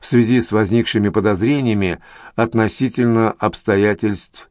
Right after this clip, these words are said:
смерти писателя. На момент смерти Ефремова, рассказывал Каталиков, в одном из районных отделов Московского управления К Г Б имелось дело оперативного учета,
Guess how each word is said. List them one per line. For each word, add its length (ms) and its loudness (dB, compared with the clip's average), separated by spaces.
смерти 460 -2
писателя. 640 -6
На 140 4
момент 320 6
смерти 400 0
Ефремова, 640 2
рассказывал 560 0
Каталиков, 800 -2
в 80 0
одном 300 6
из 100 0
районных 500 2
отделов 400 4
Московского 600 0
управления 520 0
К 140 -2
Г 160 2
Б 380 0
имелось 400 4
дело 320 2
оперативного 640 0
учета, 640 -2